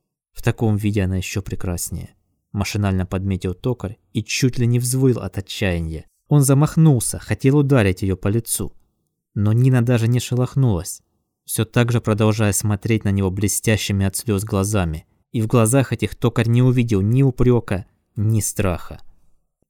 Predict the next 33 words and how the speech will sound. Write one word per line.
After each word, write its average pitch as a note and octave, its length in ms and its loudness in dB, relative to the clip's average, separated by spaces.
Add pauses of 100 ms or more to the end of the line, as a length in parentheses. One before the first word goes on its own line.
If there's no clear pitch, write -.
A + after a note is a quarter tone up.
(100)
Как A#2+ 200 0
и - 20 2
в - 80 -6
прошлый A#2 380 4
раз, F#2 340 -4 (180)
в G#2+ 120 -6
них A#2 180 0
отражалась A2+ 640 0
лишь G2 240 -4
преданная A2 500 0
покорность. - 800 -8 (640)
Токарь C3+ 300 2
опустил A2+ 520 0
руку - 380 -6 (560)
и B2+ 80 2
уже B2 220 4
без A#2+ 160 0
злобы, B2 500 0 (240)
но A2 140 0
голосом B2 480 2
человека, A#2 540 0
который G2 420 -6 (100)
очень A#2+ 360 0
хотел G2 380 -6
бы, D#2+ 200 -12 (160)
но B2 160 2
не B2+ 120 4
в A#2+ 60 -2
силах - 380 -2
ничего G2 320 -2
изменить, G2+ 480 -2 (420)
тихо G#2+ 300 -2
выдавил: F#2+ 480 -2